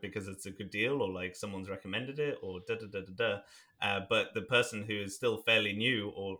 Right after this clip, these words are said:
like, let's say at your level, um, hasn't used it, then it's, it just, it adds a lot more complexity. Whereas a person that's starting out,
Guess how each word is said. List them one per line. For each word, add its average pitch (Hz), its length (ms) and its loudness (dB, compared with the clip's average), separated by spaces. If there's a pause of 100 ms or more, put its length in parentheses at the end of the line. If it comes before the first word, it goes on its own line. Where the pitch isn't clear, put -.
like, 87 200 -10 (140)
let's 101 220 -2
say 92 200 -2 (100)
at 101 180 -2
your 95 300 -6 (160)
level, 104 420 0 (380)
um, 101 600 2 (260)
hasn't 117 320 2
used 143 300 -2
it, 101 300 2
then 107 580 0 (160)
it's, - 380 -4
it 107 200 0
just, - 480 -4
it 107 200 2
adds 107 560 -4
a 113 40 -2
lot 107 220 0
more 107 160 0
complexity. 104 560 -4
Whereas 95 380 0
a 101 60 -16
person 104 360 -2
that's 95 140 -8
starting 104 360 0
out, 101 320 -2